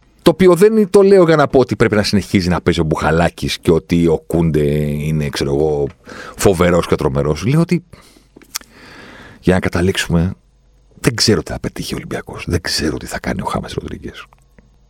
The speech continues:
Δηλαδή, έφερε ο Ολυμπιακός τώρα ποδοσφαιριστή που έχει πάρει το δέκα στη Ρεάλ Μαδρίτης. Οκ. <laughs> Δηλαδή, το δέκα στη Ρεάλ Μαδρίτης.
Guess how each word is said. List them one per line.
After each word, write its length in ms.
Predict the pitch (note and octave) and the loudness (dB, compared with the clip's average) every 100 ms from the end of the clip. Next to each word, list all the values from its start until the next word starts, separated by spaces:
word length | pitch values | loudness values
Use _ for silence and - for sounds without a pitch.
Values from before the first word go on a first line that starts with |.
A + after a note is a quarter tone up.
| _ - | _ -6
Δηλαδή, 240 | A#1+ A#1+ | -4 -2
έφερε 220 | A#1 B1 | -4 -4
ο 20 | |
Ολυμπιακός 360 | A#1 A#1+ B1+ - | -4 -4 -6 -4
τώρα 140 | C2 | -4
ποδοσφαιριστή 460 | B1+ B1+ - - D2+ | -4 -4 -6 -4 -4
που 80 | - | -4
έχει 80 | - | -6
πάρει 140 | - | -4
το 100 | - | -4
δέκα 260 | C2+ - C2+ | -4 -6 -6
στη 100 | C#2 | -6
Ρεάλ 120 | C#2 | -4
Μαδρίτης. 420 | C#2+ D2 - - - _ _ _ _ _ _ - - _ _ _ _ - - | -4 -2 -4 -10 -20 _ _ _ _ _ _ -14 -14 _ _ _ _ -20 -10
Οκ. 180 | - - | -8 -4
<laughs> 60 | - C2+ - - - - - - - - - _ - - - - A2 - - - - - | -6 -6 -12 -10 -10 -12 -16 -18 -20 -20 -20 _ -18 -14 -12 -10 -12 -14 -18 -16 -12 -4
Δηλαδή, 420 | - - E2 E2+ | -4 -2 -2 -2
το 140 | - E2 | 0 0
δέκα 300 | G#2 - - | 0 -4 -4
στη 100 | C#2 | 0
Ρεάλ 140 | D#2 | 2
Μαδρίτης. 360 | D#2+ E2 C2+ | 2 2 -2